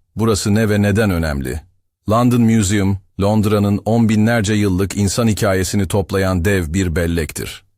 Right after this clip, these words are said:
Koleksiyonu yedi milyon nesneden fazladır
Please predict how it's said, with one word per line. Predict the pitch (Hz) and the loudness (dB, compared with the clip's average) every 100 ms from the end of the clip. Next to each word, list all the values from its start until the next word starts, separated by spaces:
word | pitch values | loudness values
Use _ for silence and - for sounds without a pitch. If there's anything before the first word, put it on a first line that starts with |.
| _ - | _ -4
Koleksiyonu | 120 113 - 123 120 | -2 0 -2 -2 0
yedi | 117 113 127 | 0 0 0
milyon | 117 107 107 101 | 0 0 0 -2
nesneden | 92 101 95 95 | -2 -4 -2 -4
fazladır | 92 87 82 95 90 98 | -2 -2 -2 -2 -4 -8